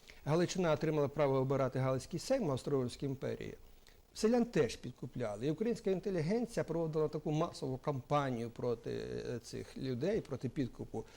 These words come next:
І, е, виборців, селян, які продавали свій голос, називали хрунями.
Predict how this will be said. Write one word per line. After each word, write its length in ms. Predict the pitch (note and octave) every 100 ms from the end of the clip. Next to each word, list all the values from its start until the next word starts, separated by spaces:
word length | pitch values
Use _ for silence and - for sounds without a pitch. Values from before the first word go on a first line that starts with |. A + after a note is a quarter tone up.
| - -
І, 140 | C#3
е, 180 | C3+ C3+
виборців, 680 | C3+ D#3+ A#3+ D#3+ B2+ - A2+
селян, 360 | - D#3 D3+ A#2+
які 160 | B2+ C3
продавали 540 | C3+ C3 C3 B2+ A#2+
свій 180 | - C#3+
голос, 260 | C#3 C3 B2
називали 340 | A#2 C#3+ D3
хрунями. 440 | - E3+ C#3 A2+